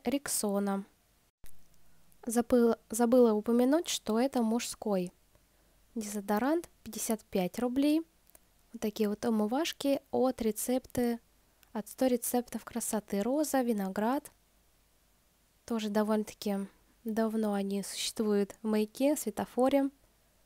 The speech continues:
За сто рублей. Сиф, это для мытья посуды. Гель. Здесь довольно-таки большой объём, тысяча миллилитров. И за двести рублей сиф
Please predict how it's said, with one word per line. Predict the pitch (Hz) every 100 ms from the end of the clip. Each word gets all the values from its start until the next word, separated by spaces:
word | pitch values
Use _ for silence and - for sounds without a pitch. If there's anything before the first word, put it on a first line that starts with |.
| _ _ _ _ _ _
За | 233 240
сто | 254 - 226 214
рублей. | 240 233 202 202 262 - _ -
Сиф, | - - 240 285 -
это | 254 294 262
для | 240 214 233 254
мытья | 226 - 226 247
посуды. | 262 - - 208 185 180 _ _
Гель. | 202 196 240 349 _ _ _ _ _ _ _ _ _ _ _ _
Здесь | 202 208 262 294 - _ _ _ _ _ _
довольно-таки | 214 208 240 269 262 - 233 220 - _ -
большой | 233 233 - 220
объём, | 196 196 269
тысяча | 285 233 - -
миллилитров. | 208 208 190 196 233 320 - _ _ _ _ _ _ _ -
И | 302
за | 262
двести | 220 262 - 247
рублей | 233 220 254 262
сиф | - 240 247